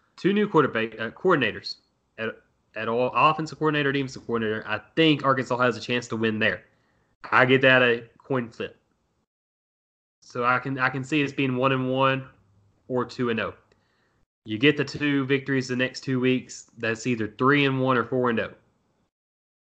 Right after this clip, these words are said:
I think Arkansas is gonna be a little bit out of the league for Texas A and M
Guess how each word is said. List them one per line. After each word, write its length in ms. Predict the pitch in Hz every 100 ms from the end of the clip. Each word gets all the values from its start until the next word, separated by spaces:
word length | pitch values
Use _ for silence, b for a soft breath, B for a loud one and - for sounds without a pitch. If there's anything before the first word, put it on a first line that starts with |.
| _ _ -
I 120 | 120
think 340 | - 175 160
Arkansas 880 | 160 165 156 147 160 151 151 151 147
is 160 | 135 127
gonna 160 | 139
be 440 | 139 139 135 127 117 B B _ _ _ _ 131
a 60 |
little 180 | 131 139
bit 100 | 127
out 220 | 113 123
of 60 | 123
the 60 |
league 200 | 123 123 117
for 60 |
Texas 300 | 113 110 107
A 60 | 117
and 140 | 110
M 160 | 110